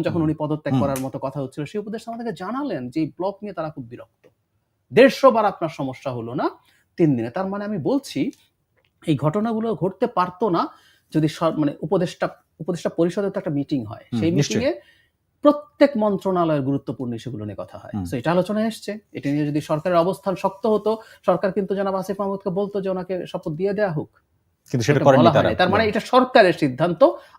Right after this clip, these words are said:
Speaker 1: আরো স্পেসিফিকলি বললে প্রধান উপদেষ্টার এটাতে এন্ডোর্সমেন্ট আছে। একই সাথে পাল্টা,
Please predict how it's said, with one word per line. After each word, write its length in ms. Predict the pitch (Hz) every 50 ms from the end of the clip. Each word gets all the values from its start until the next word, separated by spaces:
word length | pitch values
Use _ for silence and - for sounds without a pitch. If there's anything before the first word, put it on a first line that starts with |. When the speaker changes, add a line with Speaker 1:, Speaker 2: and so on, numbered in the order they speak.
| _ _ -
Speaker 1:
আরো 240 | 202 240 269 302 285
স্পেসিফিকলি 720 | 285 - - - 196 180 - 165 - 170 156 - 147 139
বললে 220 | 127 135 143 202 214
প্রধান 320 | 214 175 143 - 147 139
উপদেষ্টার 580 | 131 123 131 123 117 127 120 - - - 233 285 - - _ _ _ _ _
এটাতে 280 | 147 - 131 120 - 151 -
এন্ডোর্সমেন্ট 600 | 139 123 110 107 110 107 - - - 107 110 104
আছে। 220 | 110 - - - - - _ - - - -
একই 160 | 240 240 320
সাথে 180 | - 294 277 269
পাল্টা, 360 | 277 220 226 214 - - -